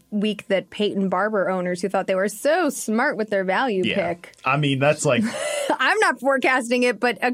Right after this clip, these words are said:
Speaker 1: I mean, that would be the, uh, the opportunity.
Speaker 2: Yeah, I guess. Their front seven is just so loaded, though. And I think that this, if you put, put heat on Fitzpatrick, we could see him throw some picks. Like,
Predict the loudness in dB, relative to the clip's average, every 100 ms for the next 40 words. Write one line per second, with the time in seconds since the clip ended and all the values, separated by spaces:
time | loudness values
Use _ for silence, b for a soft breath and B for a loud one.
0 | 0 0 2 0 -4 B B B B -16
1 | -10 -2 0 2 0 0 0 0 0 0
2 | 2 2 2 2 0 0 0 0 -2 0
3 | 0 2 0 -2 -2 0 2 2 2 2
4 | 2 0 0 2 2 2 0 -2 -2 0
5 | 2 2 2 2 0 -2 -2 -2 -6 _
6 | _ -2 0 0 0 0 -2 0 0 0
7 | -2 -2 -2 -2 -4 -4 -4 -2 -2 0
8 | -2 -4 -4 -2 -2 -2 -4 -4 -4 -2
9 | 0 0 0 0 0 -4 -2 -2 -2 -2
10 | -2